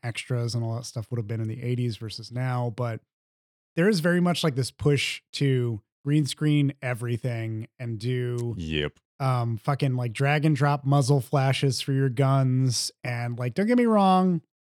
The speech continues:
Speaker 1: um, I understand there are safety concerns when it comes to, you know, gun usage on a film set. And there's
Speaker 2: Alec
Speaker 1: also
Speaker 2: Baldwin,
Speaker 1: Alec Baldwin,
Speaker 2: looking at
Speaker 1: yep,
Speaker 2: you.
Speaker 1: you, you know. Um,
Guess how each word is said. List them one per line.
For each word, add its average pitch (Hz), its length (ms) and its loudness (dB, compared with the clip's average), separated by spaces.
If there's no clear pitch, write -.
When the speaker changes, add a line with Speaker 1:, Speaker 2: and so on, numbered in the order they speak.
Speaker 1:
um, 147 380 4
I 156 100 2
understand 165 500 4
there 156 120 4
are 143 40 4
safety 170 340 2
concerns 151 800 4
when 135 100 0
it 139 60 -6
comes 131 260 0
to, 131 320 0
you 147 160 -4
know, 120 200 -4
gun 143 240 2
usage 139 420 2
on 123 460 -4
a 135 60 -10
film 175 320 -2
set. 160 440 0
And 131 420 0
there's 147 180 4
Speaker 2:
Alec 147 120 4
Speaker 1:
also 101 180 4
Speaker 2:
Baldwin, 107 400 4
Speaker 1:
Alec 113 220 -8
Baldwin, 107 240 2
Speaker 2:
looking - 120 6
at - 80 4
Speaker 1:
yep, - 60 2
Speaker 2:
you. 117 200 6
Speaker 1:
you, 143 100 4
you 131 220 0
know. 156 440 2
Um, 131 500 2